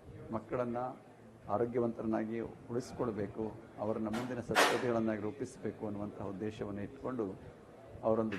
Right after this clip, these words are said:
ಭೀಮಾ ಅನ್ನುವಂತಹ ಸಿನಿಮಾವನ್ನು ತೆಗೆದಿದ್ದಾರೆ. ಈ ಸಿನಿಮಾದ ಉದ್ದೇಶವೇ ಈ ಮಾದಕ ವ್ಯಸನದಿಂದ ವಿದ್ಯಾರ್ಥಿಗಳನ್ನ, ಯುವಕರನ್ನ ಅದರಿಂದ ದೂರ ಸರಿಸಿ ಅವರನ್ನ ಒಂದು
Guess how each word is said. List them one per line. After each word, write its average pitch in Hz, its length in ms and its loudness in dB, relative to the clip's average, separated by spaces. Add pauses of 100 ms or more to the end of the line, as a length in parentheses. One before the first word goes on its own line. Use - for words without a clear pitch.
ಭೀಮಾ 123 280 2 (120)
ಅನ್ನುವಂತಹ 110 420 0 (140)
ಸಿನಿಮಾವನ್ನು 107 560 2
ತೆಗೆದಿದ್ದಾರೆ. 90 440 -2 (720)
ಈ 113 40 4 (100)
ಸಿನಿಮಾದ 123 400 8 (340)
ಉದ್ದೇಶವೇ 120 540 8 (840)
ಈ 120 120 6
ಮಾದಕ 113 500 8
ವ್ಯಸನದಿಂದ 110 540 6 (840)
ವಿದ್ಯಾರ್ಥಿಗಳನ್ನ, 110 800 6 (180)
ಯುವಕರನ್ನ 110 540 6 (1120)
ಅದರಿಂದ 110 280 8 (120)
ದೂರ 143 180 12 (100)
ಸರಿಸಿ 104 360 4 (540)
ಅವರನ್ನ 117 340 8 (160)
ಒಂದು 113 140 4